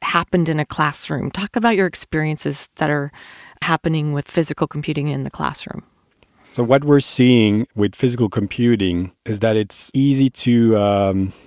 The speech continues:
Speaker 2: build projects that are meaningful for students.
Speaker 1: Hmm.
Speaker 2: They are real projects. The range of projects you can address by building physical things is very large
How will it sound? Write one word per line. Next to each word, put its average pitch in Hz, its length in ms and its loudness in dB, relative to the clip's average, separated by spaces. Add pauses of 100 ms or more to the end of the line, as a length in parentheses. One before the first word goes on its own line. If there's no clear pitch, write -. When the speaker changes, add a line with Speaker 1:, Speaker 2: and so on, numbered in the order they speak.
(220)
Speaker 2:
build 123 340 6
projects 98 560 0
that 101 180 0
are 95 100 4
meaningful 101 460 0
for 85 140 -10
students. - 540 -10 (280)
Speaker 1:
Hmm. 160 300 -4
Speaker 2:
They 101 100 2
are 101 100 2
real 110 220 2
projects. - 640 -10 (560)
The 110 100 2
range 131 280 4
of 131 100 2
projects 101 360 2
you 101 80 -10
can 104 180 2
address 92 640 -2
by 101 140 2
building 98 380 0
physical 101 360 -4
things 101 300 -4
is 107 160 -2
very 110 300 4
large 92 520 -2